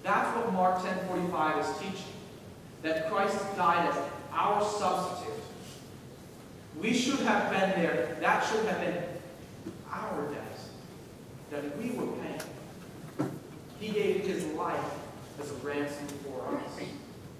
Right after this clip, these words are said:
You see what Mark is showing us? That the way in which Christ served us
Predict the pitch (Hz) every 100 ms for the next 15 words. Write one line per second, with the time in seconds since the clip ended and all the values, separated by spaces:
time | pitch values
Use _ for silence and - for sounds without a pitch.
0 | - - - - - - - - - -
1 | 160 160 220 220 220 214 226 175 175 175
2 | 175 185 185 185 - - - - - -
3 | - - - - - - 151 160 151 175
4 | 190 214 - 196 180 185 185 170 160 160
5 | 160 - 147 143 143 139 - -